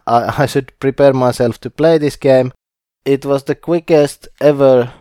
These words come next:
delivery after Kickstarter that I have experienced or seen or heard or anything. I really didn't think that it will come that early. It came in November, I think,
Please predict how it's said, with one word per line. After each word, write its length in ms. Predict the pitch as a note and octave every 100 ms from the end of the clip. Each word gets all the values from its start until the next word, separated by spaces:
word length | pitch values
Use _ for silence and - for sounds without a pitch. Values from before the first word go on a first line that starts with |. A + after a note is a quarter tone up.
| _
delivery 640 | - C3 C3 B2 B2+ A#2+ A2+
after 320 | A#2 - A2+
Kickstarter 800 | - C#3+ - C3 A#2+ - A#2 A#2 _
that 300 | - A#2 _ -
I 180 | A#2+ A#2
have 300 | A2 A2 G#2+ _
experienced 920 | A#2+ A2 - A#2+ A2+ A2 G2+ - - _
or 260 | A2 G#2+ G#2
seen 400 | - B2+ A#2+ G#2
or 200 | G#2+ G#2+
heard 360 | A2+ A#2 G#2+ -
or 160 | G#2+
anything. 560 | G2+ A2+ G#2 - G2 G#2 _ -
I 240 | C3 B2+
really 400 | A#2+ C3 D3+ C#3+
didn't 300 | B2+ B2 A#2
think 260 | - A#2 G#2+
that 160 | A2+
it 160 | G2+ G#2+
will 160 | A2+
come 260 | A2 A2+ A#2
that 180 | C#3+ D#3
early. 320 | - C3 B2
It 140 | A#2+ _
came 460 | B2 A#2+ A2+ B2 -
in 380 | A2 A2 G#2+ A2
November, 600 | A2+ A2+ D3 E3+ D3+ C3
I 140 | B2
think, 400 | A#2 B2+ A#2+ -